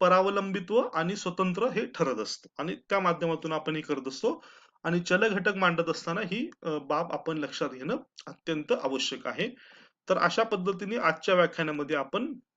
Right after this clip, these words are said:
चल घटकाचे प्रकार समजून घेतले आणि फक्त कारणवाचक संबंधाच्या आधारावर हे प्रकार आपण बघितलेले आहेत. पुढच्या व्याख्यानामध्ये आपण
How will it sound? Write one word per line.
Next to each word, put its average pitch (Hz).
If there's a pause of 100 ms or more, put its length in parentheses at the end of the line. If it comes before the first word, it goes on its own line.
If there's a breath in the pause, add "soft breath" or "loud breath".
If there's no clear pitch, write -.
(140)
चल 180
घटकाचे 185
प्रकार 170 (180)
समजून 160
घेतले 139
आणि 160
फक्त 170 (200)
कारणवाचक 202
संबंधाच्या 190
आधारावर 165 (540 loud breath)
हे 185
प्रकार 170
आपण 165
बघितलेले 135
आहेत. 165 (580 soft breath)
पुढच्या 185
व्याख्यानामध्ये 170
आपण 196